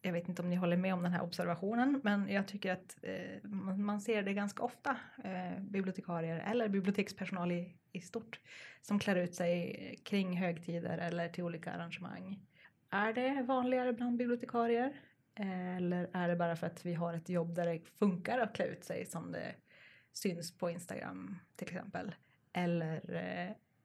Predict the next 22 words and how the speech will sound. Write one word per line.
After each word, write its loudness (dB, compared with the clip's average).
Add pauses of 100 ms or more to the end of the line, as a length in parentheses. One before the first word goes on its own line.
(120)
tvingas 2
man 0
att, -12 (100)
eh, -8 (100)
klä 0
ut -10
sig? -8 (600)
Är 2
det 6
bara 0
bland -2 (100)
barnbibliotekarier -2
det -2
är 2
okej? -4
Eller -2
är -4
det -4
okej -6
bland -4
vuxenbibliotekarier -6
också? -4